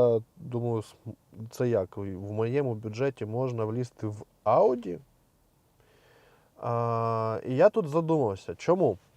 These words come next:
Коли у мене був Гольф, е, я його продавав з одного боку, тому що там вже підійшло, якби, ну, я розумів, що скоро ро-, в нього знову треба буде вкладати фінанси, яких у, у мене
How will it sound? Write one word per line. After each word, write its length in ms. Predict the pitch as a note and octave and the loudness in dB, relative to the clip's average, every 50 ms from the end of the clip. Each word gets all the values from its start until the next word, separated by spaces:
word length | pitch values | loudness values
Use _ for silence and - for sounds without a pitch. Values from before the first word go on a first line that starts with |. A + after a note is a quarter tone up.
| _ _ _ | _ _ _
Коли 240 | - B2 C#3 F3 | -2 2 4 4
у 40 | G3+ | 4
мене 240 | G#3 G3+ F#3+ F3+ F3 | 4 4 2 2 2
був 260 | E3 D#3+ D#3 C#3 A#2 | 2 2 2 0 0
Гольф, 460 | A2+ B2+ D#3 G3 B3+ C#4 - - - | 2 4 4 4 4 2 -2 -10 -20
е, 220 | - - _ - C3 B2+ B2 B2 A#2+ A#2+ A#2 A2+ A2 A2 F#2 - - - | -20 -20 _ -8 -4 -2 0 2 2 2 0 0 -2 -4 -6 -8 -8 -8
я 380 | A2 A#2 C#3 D#3 F3+ F3+ E3+ | -2 2 4 6 8 8 6
його 340 | D#3 C#3 C#3 C#3 C#3+ D3+ C#3+ | 6 6 4 4 4 4 4
продавав 600 | - - B2+ B2+ B2+ B2+ B2+ D3+ F3+ G3 F#3+ E3 - - | 4 0 -2 2 2 4 4 6 6 6 4 2 0 -6
з 120 | A#2+ A2+ | -6 -4
одного 360 | C3 C#3 C#3+ D#3 D3 B2+ A#2+ B2 | -4 -2 0 -2 -2 -2 -2 -2
боку, 300 | B2 B2+ A#2 G#2+ - A2 | -2 -2 -4 -4 -6 -8
тому 260 | - A2+ A2+ A2 G#2+ | -8 -6 -6 -6 -6
що 120 | - A#2+ | -6 -4
там 160 | - A2 G#2 | -2 -2 -2
вже 180 | G#2 G2 G#2+ G2 | -2 -2 -4 -6
підійшло, 800 | - - G#2+ A2 A2 G#2+ - - - A#2+ A2+ A2 A2 A2 G#2 - - - - - - - - - _ _ _ | -6 -8 -8 -8 -8 -8 -10 -8 -4 -2 2 4 4 4 4 2 -2 -8 -20 -20 -20 -20 -20 -20 _ _ _
якби, 480 | G#2 G#2 G#2 G#2+ G#2+ G#2 G2+ G2+ G2+ A2 | -4 -4 -4 -4 -4 -4 -2 -2 -2 -2
ну, 120 | C#3+ C#3 | -2 2
я 120 | A2 A2 A2 | 2 4 4
розумів, 380 | A2+ A2 A2+ A#2+ A#2 A2+ G#2 | 4 2 2 -2 -2 -2 -2
що 100 | - G#2+ | -4 -6
скоро 380 | G2 - - A#2+ A2 G#2+ G#2+ - | -8 -4 -2 2 2 2 2 0
ро-, 420 | - - G2 A2 A2 G#2 G#2 F2 G2 | -2 -4 -2 0 0 0 -2 -4 -6
в 40 | G#2+ | -6
нього 300 | A2+ A2+ A2 G#2+ A2 G2+ - - | -2 0 0 0 0 -2 -4 -8
знову 420 | A2 G#2 B2 C3+ C3 A#2+ A2 A2 | -8 -2 2 4 4 4 4 2
треба 280 | A2 A#2+ A2+ G#2+ G#2+ G#2 | 2 2 2 2 2 2
буде 240 | G#2 A2 G#2+ G#2 G#2 | 0 0 0 0 -2
вкладати 460 | - - - A#2 A2 G#2 G2+ - G#2 | -4 -4 0 2 4 4 2 0 -6
фінанси, 500 | - - A2 G#2+ G#2+ G2+ F#2+ F#2 - G2+ | -8 -8 -6 -4 -4 -4 -6 -6 -8 -8
яких 320 | F#2 F#2+ - G2+ F#2+ - | -8 -6 -8 -10 -8 -8
у, 140 | G2+ G2 - - | -8 -8 -8 -10
у 100 | - G#2+ | -10 -8
мене 380 | A2 G#2+ G#2 G2+ G2+ G2 F#2 | -6 -6 -4 -4 -6 -6 -6